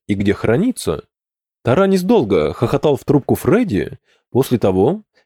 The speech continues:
как тот предупредил его о возможной краже колеса. Оказывается, взять и уж тем более раскрутить его не сможет никто, как ни пытайся. Не выходит, минус один.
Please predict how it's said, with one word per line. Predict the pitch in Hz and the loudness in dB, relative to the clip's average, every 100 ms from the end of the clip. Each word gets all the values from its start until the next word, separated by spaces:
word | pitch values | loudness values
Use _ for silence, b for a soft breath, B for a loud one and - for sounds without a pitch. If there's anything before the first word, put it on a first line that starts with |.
| - | -6
как | 117 - | -4 -2
тот | 185 247 - | 0 -2 0
предупредил | 202 165 - 104 135 220 | 0 0 0 0 2 2
его | 190 175 175 170 b b | 4 4 2 0 b b
о | 95 | -2
возможной | 95 90 135 220 185 185 | -2 0 2 2 2 0
краже | - 104 98 104 | 0 0 2 0
колеса. | 110 151 - 226 101 - _ _ _ _ | -2 -2 -2 -4 -4 -6 _ _ _ _
Оказывается, | 95 - 101 92 101 127 - 160 170 175 b b - | -8 -2 0 2 2 0 -2 -6 -4 -8 b b -8
взять | 110 107 208 151 - - b b | -6 -2 -2 -2 -8 -20 b b
и | - | 0
уж | 151 - | 0 2
тем | 185 185 | -2 2
более | 208 165 90 69 - b b | 2 2 2 -2 -6 b b
раскрутить | 104 120 - 117 - 214 254 | -2 -2 0 -2 -2 -2 2
его | 165 98 71 - _ _ _ | 2 2 -2 -8 _ _ _
не | 90 104 | -4 -4
сможет | - 110 104 - | 0 0 0 0
никто, | 101 - 98 113 190 _ - | -4 0 2 2 0 _ -4
как | 95 - | -2 0
ни | 95 | -2
пытайся. | 110 - 196 226 - 76 - - _ _ _ _ | -2 -2 -2 -4 -6 -8 -10 -18 _ _ _ _
Не | 92 104 | -2 0
выходит, | 120 - 269 160 - - _ - | 0 2 0 0 -4 -10 _ -10
минус | 90 185 254 - | -2 2 2 0
один. | 90 85 73 | -2 -4 -8